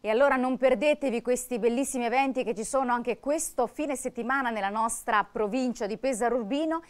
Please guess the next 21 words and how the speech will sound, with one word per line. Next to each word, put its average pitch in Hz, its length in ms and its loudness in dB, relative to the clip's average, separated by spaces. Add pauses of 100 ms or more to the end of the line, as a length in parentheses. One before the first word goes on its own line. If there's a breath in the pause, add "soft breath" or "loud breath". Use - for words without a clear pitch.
(140 loud breath)
Intanto 233 520 0
però 226 320 2
non 226 220 -2
perdetevi 247 560 0
anche 240 260 -2
il 208 60 0
racconto 214 800 -2 (180 loud breath)
di 214 100 -6
quello 269 300 2
che 269 100 0
è 269 40 2
stato 214 760 2
Monbaroccio, 214 640 -2
capitale 202 440 -4
della 196 180 -4
cultura. 185 500 -6
Allora 226 180 -2
stasera 202 460 -4
ve 180 100 -6
lo 185 100 -2
raccontiamo 294 760 -2